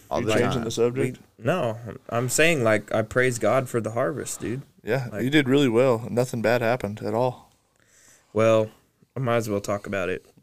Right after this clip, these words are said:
Speaker 2: <laughs> Let me pick at your
Speaker 3: It's been a
Speaker 2: bitterness.
Speaker 3: season of struggle.
Speaker 2: Mora.
Speaker 3: And so then finally there's this victorious moment where, like, I got the ducks, you know. I feel like God has blessed my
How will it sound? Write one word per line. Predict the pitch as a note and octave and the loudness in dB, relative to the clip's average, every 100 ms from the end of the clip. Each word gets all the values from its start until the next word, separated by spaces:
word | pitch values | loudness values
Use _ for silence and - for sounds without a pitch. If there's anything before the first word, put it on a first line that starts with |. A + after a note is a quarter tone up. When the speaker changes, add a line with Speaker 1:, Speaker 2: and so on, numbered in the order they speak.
| - C3 | -20 -6
Speaker 2:
<laughs> | C#3+ B2 D3+ B2 D3 B2+ - - - - - - F3+ F3+ D3 A#2 C3+ | -2 2 6 6 6 6 4 2 0 -8 -16 -8 -4 -4 -4 -6 -4
Let | C3+ | -2
me | G#2+ | -2
pick | - G#2 G#2 | -2 -4 -2
at | F#2 | -4
your | G2 | -2
Speaker 3:
It's | C3+ | -2
been | C#3 F3+ | 2 4
a | |
Speaker 2:
bitterness. | E3+ - | 4 6
Speaker 3:
season | F3 D#3+ D3+ B2+ | 4 4 2 2
of | |
struggle. | - - B2 A2+ F#2 G#2 - _ _ | 0 2 2 2 0 -4 -10 _ _
Speaker 2:
Mora. | - G2 | -4 0
Speaker 3:
And | A2+ A2 | 0 0
so | - A2+ | 0 0
then | G#2+ A#2 | 2 -2
finally | A2 A#2 A#2 A2+ | 0 -2 0 -2
there's | G#2+ G#2 G#2+ | -2 -2 -4
this | G#2 | -6
victorious | G#2+ G#2+ - A#2 A2+ A2 G#2 A2+ | -6 -6 -6 -2 0 0 -4 -6
moment | G#2 G#2 C#2+ | -8 -8 -12
where, | - | -14
like, | - - | -16 -14
I | - | -12
got | - A#2 - | -10 -10 -10
the | - | -8
ducks, | - - - - | -6 -8 -14 -16
you | G2+ G#2+ | -16 -14
know. | - | -10
I | A2 | -10
feel | - G2+ | -4 -2
like | F#2 - | -2 -4
God | G2 G2+ G2 | -4 -2 -2
has | G2+ | -6
blessed | G2 G2 G2 - - G2+ | -6 -6 -6 -6 -10 -6
my | F#2+ | -6